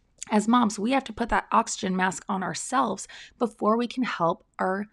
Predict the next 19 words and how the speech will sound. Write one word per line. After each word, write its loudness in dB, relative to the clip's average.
children -6
and -2
our 0
spouse, -6
even 0
our 2
home, 2
our -2
work, 0
school, 0
whatever 0
it 4
is 2
that -8
we're 2
involved 4
in, -2
any 2
role, 2